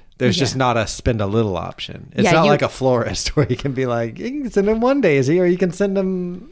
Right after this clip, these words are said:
Speaker 1: you know.
Speaker 2: Yeah, you have to send a full dozen daisies.
Speaker 1: You have to s-, no, like, thirty.
Speaker 2: Yeah, it's a
Speaker 1: You
Speaker 2: big
Speaker 1: can't
Speaker 2: order.
Speaker 1: do a dozen, yeah.
Speaker 2: Yeah. So anyway, that was out as a gift, but, uh,
Speaker 1: Anyway.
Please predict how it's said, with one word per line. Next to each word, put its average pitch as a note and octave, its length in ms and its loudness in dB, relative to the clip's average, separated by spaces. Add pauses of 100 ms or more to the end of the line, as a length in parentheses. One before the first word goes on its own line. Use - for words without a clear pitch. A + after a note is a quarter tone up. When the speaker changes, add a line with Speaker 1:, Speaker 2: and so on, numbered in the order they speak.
Speaker 1:
you D#3 80 -4
know. F2 160 -6 (520)
Speaker 2:
Yeah, F3+ 100 -2
you F3+ 100 0
have F#3+ 200 -2
to G#3 80 2
send F#3 340 0
a - 20 -4
full F#3+ 220 -2
dozen D#3+ 360 -4
daisies. C#3 600 -6 (100)
Speaker 1:
You C3 140 0
have D3+ 100 0
to C3+ 80 -6
s-, A#2+ 160 -8
no, F3+ 300 2
like, B2 200 2
thirty. D3+ 480 0 (100)
Speaker 2:
Yeah, D#3+ 280 -2 (160)
it's G3 160 -4
a A3 60 0
Speaker 1:
You F#3 80 -2
Speaker 2:
big C#3+ 160 6
Speaker 1:
can't F3+ 100 4
Speaker 2:
order. D3+ 180 4
Speaker 1:
do B2+ 60 6
a - 20 0
dozen, G#2+ 560 -4
yeah. A#2+ 300 -2 (340)
Speaker 2:
Yeah. D#3+ 200 -2 (340)
So G3 280 0
anyway, F3 420 2
that G#3 200 0
was A3+ 260 2
out B3+ 280 0
as G#3 100 0
a F#3 60 2
gift, F#3 400 -2
but, D#3+ 300 0 (280)
uh, E3+ 80 -2
Speaker 1:
Anyway. C#3 260 0